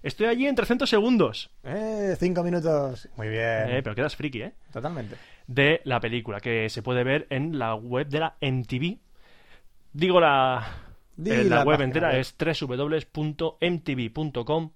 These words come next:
Speaker 1: barra overdrive. Escrito Over, O V E R.
Speaker 2: Sobreconducir.
Speaker 1: Drive.
Speaker 2: Overdrive, sobreconducir.
Speaker 1: Eh, deletreo, O V E R D R I V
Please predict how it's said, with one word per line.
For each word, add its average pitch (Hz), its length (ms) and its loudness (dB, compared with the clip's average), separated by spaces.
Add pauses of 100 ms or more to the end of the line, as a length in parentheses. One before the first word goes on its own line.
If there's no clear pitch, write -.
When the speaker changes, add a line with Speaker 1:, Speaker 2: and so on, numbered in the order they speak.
Speaker 1:
barra 190 580 -2 (360)
overdrive. 127 680 4 (340)
Escrito 180 600 -2 (380)
Over, 185 440 4 (420)
O 143 240 4 (220)
V 143 180 2
E 143 240 -2
R. 190 340 0
Speaker 2:
Sobreconducir. 151 760 -2
Speaker 1:
Drive. 127 480 2 (180)
Speaker 2:
Overdrive, 143 560 -2 (120)
sobreconducir. 135 640 -6 (100)
Speaker 1:
Eh, 143 320 -6 (140)
deletreo, 131 540 -2
O 156 360 2
V 123 180 0
E 143 240 -2
R 190 380 -2
D 147 380 -2 (120)
R 131 360 0
I 208 200 -4
V 180 320 -2